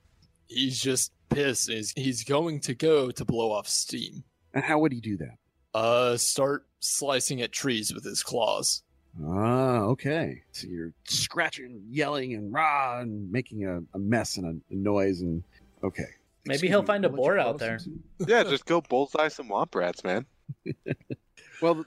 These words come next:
Speaker 2: the, the woods are pretty clear right now, this close to town.
Speaker 1: Well, yeah, that, that's why he's walking for a bit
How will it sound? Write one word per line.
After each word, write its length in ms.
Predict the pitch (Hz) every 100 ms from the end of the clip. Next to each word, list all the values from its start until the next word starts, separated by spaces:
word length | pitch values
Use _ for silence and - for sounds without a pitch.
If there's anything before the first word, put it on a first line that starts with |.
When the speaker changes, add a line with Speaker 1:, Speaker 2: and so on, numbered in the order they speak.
| 139
Speaker 2:
the, 140 | 143 135
the 220 | 143 127 - -
woods 320 | 139 214 185
are 120 | 160
pretty 340 | - - 208
clear 420 | 185 - 240 247 247
right 260 | 202 196
now, 320 | 185 190 165
this 220 | 123 139 -
close 300 | - 131 -
to 100 | -
town. 300 | - 87 - _
Speaker 1:
Well, 120 | 151
yeah, 220 | 139 127 107
that, 280 | 123 135
that's 220 | 139 143 165
why 160 | 156
he's 140 | 127 117
walking 600 | 117 123 127 117 - -
for 160 | - -
a 60 |
bit 280 | - - -